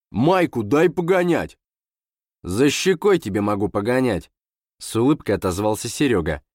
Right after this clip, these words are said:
и парни загоготали. Леонид снова поднял на него взгляд. На этот раз одобрительный. Все было в порядке. Серегу приняли. Егор тем временем доел похлебку,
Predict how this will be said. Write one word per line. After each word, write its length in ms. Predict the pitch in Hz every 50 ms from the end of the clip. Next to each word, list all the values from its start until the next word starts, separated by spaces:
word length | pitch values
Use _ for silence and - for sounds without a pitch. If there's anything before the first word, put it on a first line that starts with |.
| _ _ _ -
и 120 | - 98
парни 460 | 90 - - 131 135 139 131 113 98 87
загоготали. 880 | 80 87 90 82 98 101 107 123 123 - - 101 82 73 71 65 - _ _ _ _ _ _ _ _ _ _ _ _ _ _ _
Леонид 460 | - 87 95 104 117 123 135 139 127 -
снова 340 | - 147 165 160 147 131
поднял 380 | 110 - 127 123 113 110 110 104
на 100 | 101 98
него 240 | 98 101 104 107 107
взгляд. 500 | 104 107 104 110 101 85 73 - - - _ _ _ _ _ _ _ _ -
На 280 | 78 80 78 78 78
этот 220 | 82 82 113 113 -
раз 280 | 131 131 131 - - _ _ _ _ _ _ _ _ -
одобрительный. 920 | - 95 92 123 123 127 110 90 73 - 90 76 71 71 71 71 - _ _ _ _ _ _ _ _ _ _ _ _ _ _ _ -
Все 200 | - - 208 190
было 200 | 156 151 123 104
в 80 | -
порядке. 560 | - 110 107 101 92 80 - - - - - - _ _ _ _ _ _ _ _ -
Серегу 640 | - - - 107 101 110 131 135 107 95 82 - - _ _ _ _ _
приняли. 540 | - 92 92 98 101 90 80 73 69 67 - _ _ _ _ _ _ _ _ _ _ _ _ _ _ _ _ _ _ _ _ _ -
Егор 480 | - 90 95 107 98 87 135 156 165 165
тем 200 | - 180 170 135
временем 420 | 113 127 131 135 135 135 131 120
доел 280 | 95 101 98 95 90 82
похлебку, 680 | - 80 80 - 98 110 127 127 - - 170 160 -